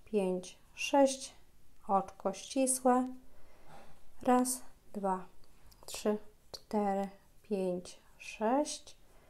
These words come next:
Oczko ścisłe. Raz, dwa, trzy,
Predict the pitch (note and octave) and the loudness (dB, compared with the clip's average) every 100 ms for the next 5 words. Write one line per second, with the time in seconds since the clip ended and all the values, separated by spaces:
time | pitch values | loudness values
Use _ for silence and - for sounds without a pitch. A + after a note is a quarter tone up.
0 | - - - - - - B3 A#3+ A#3+ - | -20 -20 -20 -20 -20 -2 4 4 2 -8
1 | - E3+ - - - G3 F#3 - - B3+ | -6 -6 -6 -14 -6 -4 -2 -4 2 10
2 | C#4 E4+ - - - - - - A#3+ B3+ | 10 10 2 -18 -20 -20 -20 -6 0 2
3 | A#3 - - - - - G3 F#3 - - | 2 0 -8 -16 -20 -2 2 2 0 -20
4 | - - - - - _ - - - - | -20 -20 -20 -20 -20 _ -20 -20 -20 -20
5 | - - - - - - - G#3+ | -20 -20 -16 -12 -8 -6 0 0